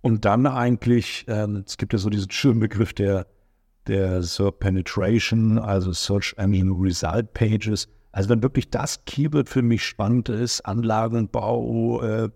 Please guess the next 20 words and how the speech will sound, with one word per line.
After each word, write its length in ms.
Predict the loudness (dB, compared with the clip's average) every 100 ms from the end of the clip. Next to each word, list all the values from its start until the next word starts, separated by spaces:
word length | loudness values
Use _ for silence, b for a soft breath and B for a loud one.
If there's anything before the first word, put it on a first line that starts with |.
| -4
Pumpen, 540 | -2 -2 -2 0 2
keine 260 | 2 2 2
Ahnung 380 | 0 0 -2 -2
was, 320 | -4 -4 -12 -20 -20 -20 -20 -20 -20 -16 -6
dann 260 | -2 0
lasst 300 | 2 0 -2
uns 160 | -6 -4
versuchen, 440 | -4 -4 -2 -2
so 160 | 0 -2
viel 680 | -6 -12 -4 0 0 0 -4 -10 _ _ _ _ _ _ -10
sichtbare 920 | -4 0 0 -2 -2 2 2 2 -2
Fläche, 720 | -2 0 0 2 2 2 -2 -6
ich 80 |
sag 140 | -6 -4
jetzt 140 | -4
mal 160 | -4 -2
sichtbare 460 | -4 -2 -2 -2
Fläche 380 | -2 -2 0 0
der 120 | 0
Suchergebnisse 920 | -2 0 -2 0 -4 -4 -2 0 0